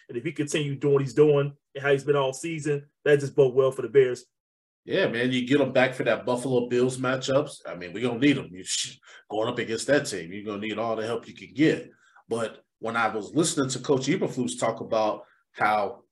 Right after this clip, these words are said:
Speaker 2: hey, he said that Herbert has that pop back in his legs, said he looks good, said when he talked to him, he said he's ready to go. So looks like he's trending in the right direction, and I can't wait to see twenty-four back out there on the field.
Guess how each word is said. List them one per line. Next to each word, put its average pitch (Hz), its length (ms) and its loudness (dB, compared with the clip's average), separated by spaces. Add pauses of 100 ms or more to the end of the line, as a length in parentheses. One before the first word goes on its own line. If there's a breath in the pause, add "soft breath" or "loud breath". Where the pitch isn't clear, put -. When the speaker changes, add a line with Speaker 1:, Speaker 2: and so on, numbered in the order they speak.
(120)
Speaker 2:
hey, 120 200 0
he 117 120 -8
said 113 380 -2
that 85 240 -8 (400)
Herbert 120 360 -2
has 123 220 -2
that 104 260 -6 (140)
pop - 320 -2
back 117 240 0
in 104 80 -4
his 98 160 -10
legs, 113 360 -4
said 117 120 -6
he 120 80 -6
looks 123 280 -4
good, 110 380 -4 (280 loud breath)
said 113 180 -2
when 113 80 -6
he 113 80 -8
talked 127 280 2
to 117 60 -6
him, 98 60 -4
he 104 80 -8
said 113 200 -4
he's 104 180 -8
ready 120 200 4
to 110 80 -4
go. 139 280 2
So 95 500 -6 (240)
looks 120 160 -2
like 120 160 0
he's 127 200 -2
trending 123 360 0
in 107 80 -6
the 104 80 -4
right 120 220 2
direction, 110 440 -2
and 90 80 -6
I 107 80 -2
can't 117 240 -4
wait 113 140 -2
to - 60 -16
see 123 160 -8
twenty-four 117 500 -6
back - 240 -4
out 98 180 -2
there 98 140 -4
on 90 60 -10
the 87 60 -16
field. 87 340 -8